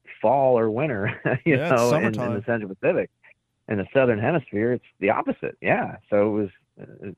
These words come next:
Speaker 1: as far as, uh, I'm, I, as far as I know, it was actually pretty warm that November, uh, that they landed. And, um, but yeah, that's just one of those things. That's, that's our job. That's, that's our duty as, as, as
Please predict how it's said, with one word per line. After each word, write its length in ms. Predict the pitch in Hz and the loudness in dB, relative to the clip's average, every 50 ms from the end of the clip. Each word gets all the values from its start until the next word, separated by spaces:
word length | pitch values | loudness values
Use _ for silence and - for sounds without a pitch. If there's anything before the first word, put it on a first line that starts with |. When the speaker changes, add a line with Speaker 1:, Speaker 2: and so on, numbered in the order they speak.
| _ _ - | _ _ -20
Speaker 1:
as 60 | 85 - | -6 0
far 160 | - 110 117 | 2 2 2
as, 80 | 117 107 95 - | 2 0 -2 -6
uh, 60 | - 104 | -4 -4
I'm, 400 | 101 95 95 104 110 110 - - _ _ _ - - - | -4 -4 -2 -2 -4 -4 -6 -10 _ _ _ -14 -8 -2
I, 160 | 90 98 107 | 0 0 0
as 80 | 107 - _ _ | 0 -4 _ _
far 140 | - 120 113 | -2 -2 0
as 80 | 90 92 | 0 0
I 160 | 123 180 147 | 0 -2 -2
know, 260 | 92 87 90 110 113 | -2 -2 -2 0 0
it 80 | 98 101 | 0 -2
was 160 | 98 87 95 | -4 -4 -4
actually 340 | 113 117 117 - 101 95 - _ _ _ _ | -6 -6 -6 -6 -8 -10 -10 _ _ _ _
pretty 220 | - - 127 113 101 | -6 -4 -2 -2 0
warm 280 | 98 104 123 156 151 107 | 0 -2 -2 -2 -2 -4
that 160 | 90 82 - | -6 -6 -6
November, 540 | 87 85 82 90 90 90 90 92 92 95 - _ _ _ _ _ _ _ _ _ _ _ - - | -8 -10 -8 -8 -10 -8 -6 -4 -4 -6 -6 _ _ _ _ _ _ _ _ _ _ _ -8 -6
uh, 180 | 85 82 85 85 | -4 -4 -2 -4
that 160 | 90 87 - | -4 -4 0
they 140 | 92 92 90 | 0 0 0
landed. 420 | 87 90 90 95 98 110 120 131 | 0 -2 -4 -2 -2 0 -2 -2
And, 180 | 107 87 82 80 - _ _ _ _ _ _ _ _ _ _ _ _ _ _ - | -2 -6 -8 -10 -12 _ _ _ _ _ _ _ _ _ _ _ _ _ _ -10
um, 400 | 87 87 87 87 87 85 85 82 - _ _ _ _ _ _ _ _ _ _ _ _ _ _ _ _ - | -8 -6 -4 -4 -4 -6 -6 -10 -12 _ _ _ _ _ _ _ _ _ _ _ _ _ _ _ _ 0
but 100 | 127 127 | 2 2
yeah, 300 | 151 208 202 131 92 87 | 4 4 2 2 0 0
that's 180 | 117 156 156 - | 0 -2 0 0
just 160 | 180 160 - | -2 -2 0
one 160 | 160 170 170 | 2 2 2
of 80 | 165 151 | 2 2
those 60 | - | 2
things. 220 | 165 170 156 135 | 0 0 2 2
That's, 180 | 139 143 139 - - | 2 2 2 0 0
that's 240 | 151 151 160 - 165 | 2 2 2 2 0
our 120 | 147 143 | 0 0
job. 440 | 117 101 110 120 135 147 143 120 101 | 0 0 0 0 2 2 0 0 0
That's, 160 | 107 113 - - - _ | -2 -2 -4 -6 -8 _
that's 220 | - 113 120 - - | 0 0 0 2 2
our 100 | 123 123 | 0 0
duty 460 | 113 92 87 110 113 120 123 117 113 107 | 0 0 0 0 0 2 2 0 0 0
as, 120 | 101 95 - | -2 -2 -4
as, 260 | - 101 98 98 95 92 - _ _ _ _ - - | -2 0 0 0 -2 -4 -8 _ _ _ _ -14 -12
as 120 | - 92 | -10 -10